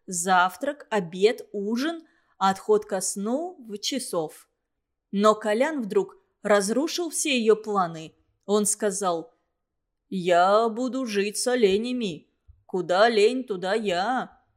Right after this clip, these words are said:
Есть, пить, делать костер буду один, там». Он помахал рукой на далекие,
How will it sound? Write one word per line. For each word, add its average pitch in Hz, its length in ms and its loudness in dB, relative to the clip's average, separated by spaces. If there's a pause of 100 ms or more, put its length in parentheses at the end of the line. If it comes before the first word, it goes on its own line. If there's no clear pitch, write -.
(120)
Есть, 190 520 2
пить, 220 280 -4
делать 233 360 4
костер 220 420 0
буду 220 300 -2
один, 202 500 -2 (160)
там». 202 640 2 (880)
Он 320 240 2
помахал 285 560 -2
рукой 285 380 -4
на 269 140 -2
далекие, 226 880 -2